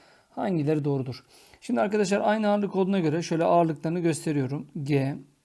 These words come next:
G. Peki birinci şekle bakıyorum. Kabın tabanına değmiş. Buna uygulanan bir kaldırma kuvveti vardı. O zaman buradaki, hatta yüzeyin tepki kuvvetini de isterseniz N şeklinde göstereyim.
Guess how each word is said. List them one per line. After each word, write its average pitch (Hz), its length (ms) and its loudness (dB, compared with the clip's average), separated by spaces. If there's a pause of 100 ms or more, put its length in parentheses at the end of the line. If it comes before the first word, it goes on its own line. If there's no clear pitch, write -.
(480)
G. 135 340 0 (480)
Peki 214 340 -2
birinci 208 380 0
şekle 185 340 -2
bakıyorum. 156 340 -2
Kabın 190 320 0
tabanına 180 440 0
değmiş. 180 460 0
Buna 175 140 -2
uygulanan 180 380 0
bir 175 100 -2
kaldırma 175 500 0
kuvveti 170 360 0
vardı. 135 360 -2 (340)
O 180 80 -2
zaman 190 320 2
buradaki, 185 500 2 (120)
hatta 185 320 0
yüzeyin 170 300 2
tepki 170 340 -4
kuvvetini 165 360 -2
de 160 60 2
isterseniz 151 520 -2
N 156 240 0
şeklinde 143 420 -4
göstereyim. 165 560 -2